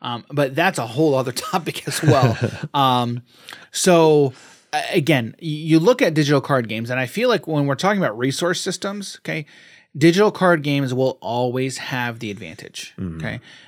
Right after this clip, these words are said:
Speaker 1: And that's because you can automate. A lot of these systems can be automated, right?
Speaker 2: Yep.
Speaker 1: So if you take, if you take Hearthstone, okay, how would you do Hearthstone on paper?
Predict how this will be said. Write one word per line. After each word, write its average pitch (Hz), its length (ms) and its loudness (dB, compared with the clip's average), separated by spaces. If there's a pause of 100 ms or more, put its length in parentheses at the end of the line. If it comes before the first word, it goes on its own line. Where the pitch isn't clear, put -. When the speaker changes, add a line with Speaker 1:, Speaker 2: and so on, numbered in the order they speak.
(200)
Speaker 1:
And 139 260 0
that's 151 220 0
because 196 380 0
you 175 80 2
can 190 160 0
automate. 127 640 -2
A 120 100 -6
lot 123 220 0
of 208 80 -2
these 202 180 -2
systems 127 360 -4
can 143 200 -4
be 135 100 -2
automated, 110 540 -8
right? 104 220 -6
Speaker 2:
Yep. - 100 -6 (140)
Speaker 1:
So 165 160 2
if 127 100 0
you 160 140 -2
take, 190 320 2
if 143 240 -6
you 156 100 2
take 208 300 0
Hearthstone, 117 560 -2
okay, 113 300 -6 (260)
how 151 200 0
would 226 140 -2
you 202 80 -2
do 196 160 -2
Hearthstone 147 800 -4 (200)
on 135 160 -2
paper? 143 280 -2